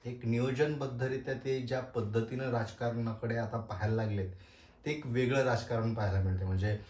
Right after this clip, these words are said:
गुलाबी रंगाचं जे काही समीकरण राजकारणात आपण पाहिलंय किंवा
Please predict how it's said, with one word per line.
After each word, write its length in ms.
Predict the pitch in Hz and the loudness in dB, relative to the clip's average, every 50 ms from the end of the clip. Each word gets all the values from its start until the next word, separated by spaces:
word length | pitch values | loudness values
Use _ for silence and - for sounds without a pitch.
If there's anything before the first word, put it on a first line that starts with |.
| - - - - - | -20 -20 -10 -6 -4
गुलाबी 500 | 107 101 101 104 104 107 104 107 113 113 | -2 0 2 2 4 4 4 4 2 2
रंगाचं 760 | 107 104 107 104 104 104 104 98 - 113 107 104 107 107 107 - - - - - - - - - _ _ - - - - 123 117 | 2 2 2 2 0 0 -2 -2 0 0 0 2 2 0 -2 -6 -12 -18 -20 -20 -20 -20 -20 -20 _ _ -20 -12 -6 -2 0 2
जे 140 | 107 110 | 2 2
काही 200 | 101 107 110 113 | 4 4 4 2
समीकरण 640 | 110 - 107 101 104 107 104 117 107 110 110 110 104 | 2 2 0 0 0 2 2 4 4 4 4 2 2
राजकारणात 580 | 101 98 95 - - 107 107 104 104 107 107 | 2 0 -2 -2 -2 0 2 2 2 2 2
आपण 280 | 107 104 101 - 104 107 | 2 0 0 0 -2 -2
पाहिलंय 400 | 104 104 98 98 101 101 104 98 | 0 0 2 2 2 2 0 0
किंवा 420 | 92 92 95 98 101 101 104 107 | -2 -2 -2 -2 0 0 0 0